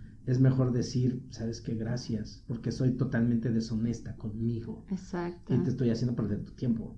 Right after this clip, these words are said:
Speaker 2: <laughs> Claro.
Speaker 1: Pero los hijos, por eso, o sea, no te quito a tus hijos, son tuyos. También en este
Speaker 2: <laughs> Sí.
Speaker 1: juego de, de, de egos y toda esa ruta, nos va a faltar tiempo.
Speaker 2: Sí, es que es un tema, pues, muy
Speaker 1: Polémico.
Speaker 2: polémico y con muchas, pues,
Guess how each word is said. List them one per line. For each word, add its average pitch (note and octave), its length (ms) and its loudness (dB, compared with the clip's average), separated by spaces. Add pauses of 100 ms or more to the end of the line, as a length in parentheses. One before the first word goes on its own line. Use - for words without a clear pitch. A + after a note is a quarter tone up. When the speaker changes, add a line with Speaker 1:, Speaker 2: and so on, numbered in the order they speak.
(140)
Speaker 2:
<laughs> - 360 2
Claro. F#3+ 560 2 (160)
Speaker 1:
Pero C#3 180 8
los C3+ 240 10
hijos, E3+ 320 12 (140)
por G#2+ 160 0
eso, A#2 340 4
o - 60 -4
sea, A2 140 -2
no A#2 160 4
te - 140 4
quito C#3 200 4
a - 80 2
tus A2+ 200 -2
hijos, A#2+ 280 -2
son B2+ 200 2
tuyos. C#3+ 480 0 (480)
También C#3 300 12
en C#3 140 12
este C3+ 200 8
Speaker 2:
<laughs> - 0 -
Sí. - 60 6
Speaker 1:
juego C3 300 8
de, A#2+ 240 4
de, A2+ 180 4
de B2 300 8
egos C3 260 8
y A2 60 4
toda B2+ 160 4
esa B2+ 140 4
ruta, C#3+ 300 6
nos C3 240 4
va G3+ 60 10
a G#3 40 6
faltar E3+ 260 0
tiempo. - 360 -6 (260)
Speaker 2:
Sí, C#4 520 2
es C#4+ 140 0
que F#4 100 -2
es F4+ 80 0
un F#4 140 2
tema, C4+ 760 2 (140)
pues, E3+ 260 12
muy E3+ 180 12
Speaker 1:
Polémico. E3 100 12
Speaker 2:
polémico G#3+ 760 8
y A3+ 60 2
con G#3 240 2
muchas, G#3 960 2 (640)
pues, G3+ 200 2